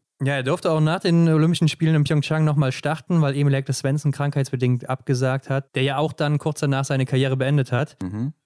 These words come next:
Speaker 1: So hat er eben dann sein letztes Rennen in Tumen im März zweitausendachtzehn gemacht, äh, mit vierundvierzig Jahren, zweiunddreißigster geworden im Verfolger mit achtzehn Treffern und hat dann ja auch, da erinnern wir uns sicher auch noch dran, das Abschiedsrennen auf Schalke gegeben mit seiner Frau Daria Domracheva.
Speaker 2: Mhm.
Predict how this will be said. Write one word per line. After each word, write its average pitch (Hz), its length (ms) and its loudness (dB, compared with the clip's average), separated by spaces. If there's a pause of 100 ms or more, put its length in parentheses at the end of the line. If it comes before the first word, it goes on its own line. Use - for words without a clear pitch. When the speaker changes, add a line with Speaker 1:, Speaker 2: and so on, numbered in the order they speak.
Speaker 1:
So 139 140 0
hat 202 140 -2
er 226 60 2
eben 208 180 2
dann 196 180 2
sein 185 120 2
letztes 175 340 0
Rennen 175 300 2
in 156 240 4
Tumen 175 400 2
im 147 100 4
März 151 320 -2
zweitausendachtzehn 151 760 -2
gemacht, 143 600 0
äh, 127 240 -2
mit 127 180 -2
vierundvierzig 156 720 -2
Jahren, 147 340 0
zweiunddreißigster 156 1040 -2
geworden 139 300 0
im 170 180 -4
Verfolger 151 560 -2
mit 135 180 -2
achtzehn 151 420 -4
Treffern 147 560 -4 (240)
und 117 120 -4
hat 165 140 -4
dann 160 100 0
ja 131 140 0
auch, 139 200 0
da 139 140 -4
erinnern 139 300 0
wir 127 120 2
uns 120 120 -2
sicher 123 220 -2
auch 131 60 0
noch 127 120 -2
dran, 127 260 -2
das 123 140 -4
Abschiedsrennen 147 580 -2
auf 123 160 -2
Schalke 180 320 -2
gegeben 160 320 2
mit 147 120 0
seiner 143 200 0
Frau 139 240 -2
Daria 143 240 0
Domracheva. 135 640 -2
Speaker 2:
Mhm. 110 320 0